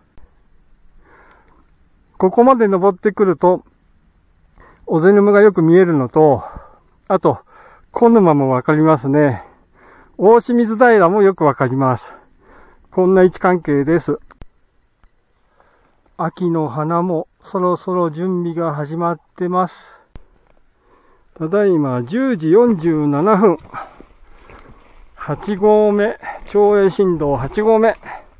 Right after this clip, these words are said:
町営新道合流しました。よいしょっと。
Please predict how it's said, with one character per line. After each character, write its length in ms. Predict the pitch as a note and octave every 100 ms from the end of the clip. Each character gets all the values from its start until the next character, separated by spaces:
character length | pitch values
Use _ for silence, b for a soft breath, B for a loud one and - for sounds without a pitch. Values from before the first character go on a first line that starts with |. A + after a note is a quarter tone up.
| b b b b b b -
町 240 | E3+ F3+
営 80 | F#3
新 180 | - F#3+
道 140 | F3
合 200 | D#3 E3+
流 160 | G3 G#3+
し 80 | A3
ま 120 | G#3
し 80 | -
た。 160 | G#3 - - - -
よ 60 |
い 20 | B3
し 80 |
ょ 40 | F#3+
っ 40 | -
と。 260 | F3 C3+